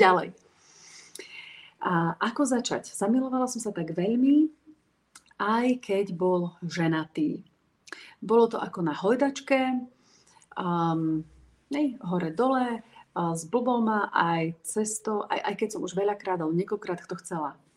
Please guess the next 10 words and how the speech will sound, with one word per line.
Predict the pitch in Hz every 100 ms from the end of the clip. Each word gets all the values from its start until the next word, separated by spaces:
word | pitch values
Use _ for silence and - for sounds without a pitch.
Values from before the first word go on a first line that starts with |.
| -
ukončiť, | 240 269 240 226
vždycky | 165 196 -
ma | 196 180
pritiahol | 175 165 160 160 151 -
naspäť. | 156 156 151 - - - - 190
Tu |
zase | 175 175 180
pokračuje. | - 170 - - - _ _
Proste | 214 240 - - 185
blbka. | 165 165 165 - -